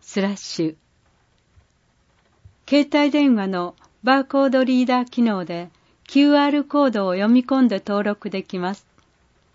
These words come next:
キューアールコードが掲載されています。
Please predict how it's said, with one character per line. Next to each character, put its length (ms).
キ 140
ュ 80
ー 100
ア 20
ー 60
ル 100
コ 200
ー 60
ド 120
が 160
掲 240
載 260
さ 160
れ 140
て 160
い 100
ま 160
す。 80